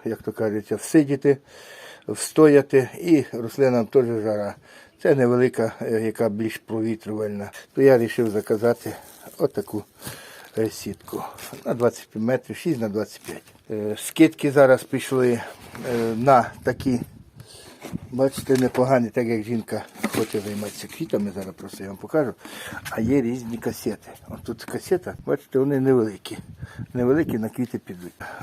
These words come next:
Це дочка в мене, зараз покажу. Дочка в мене, бачите, посадила з насіння, є такі кущі, гібіскус, чи як називається, ну, вони дуже гарні. І ми вирішили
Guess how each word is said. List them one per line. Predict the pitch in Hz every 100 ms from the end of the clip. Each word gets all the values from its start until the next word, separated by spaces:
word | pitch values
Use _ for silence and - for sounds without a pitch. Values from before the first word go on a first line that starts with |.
| - -
Це |
дочка | 123 127 - 156
в |
мене, | 120 107 107 -
зараз | 117 107 -
покажу. | 101 - 98 - - - -
Дочка | 123 - - 139
в |
мене, | 127 117 110
бачите, | 131 127 - 110 - _ - - _ _ _ _ - _ _ _ _ - - _ _ _ _ _ - _ _ _ _ _ _
посадила | 135 - 131 117 156 143 123 107 107
з |
насіння, | 123 120 - 151 131 110 - _ _ _ _ - 107 139
є | 139 131
такі | 127 -
кущі, | 123 139 - - 120 - _ _ _ _ 107
гібіскус, | 120 139 - - - -
чи |
як | 120 123
називається, | 117 107 113 110 107 - - _ - - - - _
ну, | 120
вони | 117 117
дуже | 107 104 110
гарні. | 120 143 117 104 _ - - - - - _
І | - 151 143
ми | 131
вирішили | 135 127 - 139 131 123